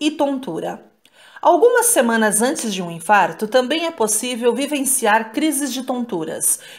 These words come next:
e junto com a tontura também pode ocorrer crises de suor frio. E antes de um ataque cardíaco, também é muito frequente sentir um cansaço anormal e constante,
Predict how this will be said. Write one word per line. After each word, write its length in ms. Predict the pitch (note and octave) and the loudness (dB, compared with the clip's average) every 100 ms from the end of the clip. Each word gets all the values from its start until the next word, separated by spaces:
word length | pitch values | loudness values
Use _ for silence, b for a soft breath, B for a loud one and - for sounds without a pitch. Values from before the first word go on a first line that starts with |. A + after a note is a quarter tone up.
| B | B
e 140 | D4 C#4 | 0 2
junto 340 | C4+ A4 G#4+ | 2 0 2
com 180 | G4 B3 | 4 4
a 60 | F#3+ | 4
tontura 580 | F#3+ F3+ G#3 A#3+ F#3 G3 | 0 -6 -2 0 2 2
também 340 | C#4 D4+ E4 | 0 0 0
pode 300 | C4+ B3 A#3 | 2 4 2
ocorrer 720 | A3 F#3 F#3 A3+ - - _ | -2 -2 0 -2 -2 -12 _
crises 440 | - C4+ C4 B3 A3+ | -2 0 0 -2 -2
de 100 | B3+ | -4
suor 460 | - D#4+ A#3 F#3 | -2 2 4 4
frio. 500 | G3 A#3 E3+ D3 - - _ _ _ _ _ _ _ - | 0 -4 -4 -8 -14 -20 _ _ _ _ _ _ _ -4
E 180 | G#4+ A3 | 2 4
antes 420 | A#3+ F#3+ F3+ G#3 | 4 2 0 -2
de 200 | A#3 A#3+ | -2 -2
um 120 | B3+ | 0
ataque 400 | A#3 - F#4 F#4 | 0 2 0 0
cardíaco, 760 | - E3+ D#3+ D#3 G#3 F3 - A3 | -2 -2 -2 0 2 2 0 0
também 360 | C#4+ C#4 D4+ | 0 2 2
é 60 | D4 | 0
muito 260 | C4+ F#4+ G#4 | -2 0 0
frequente 600 | C4+ - G#3 A3+ C4 B3+ | 0 0 0 -2 -2 -4
sentir 420 | C4 A#3+ C4 C#4+ | -2 -2 -2 -4
um 160 | F4+ | -4
cansaço 580 | F4+ F#4+ B3+ - B3 C#4 | -4 -4 -2 2 2 2
anormal 600 | C4 A3+ F3+ E3+ F3+ A#3 | 0 0 0 0 2 0
e 40 | C4+ | 0
constante, 760 | E4 F4+ - F#3 D3+ - - | -2 -2 -2 -4 -4 -6 -6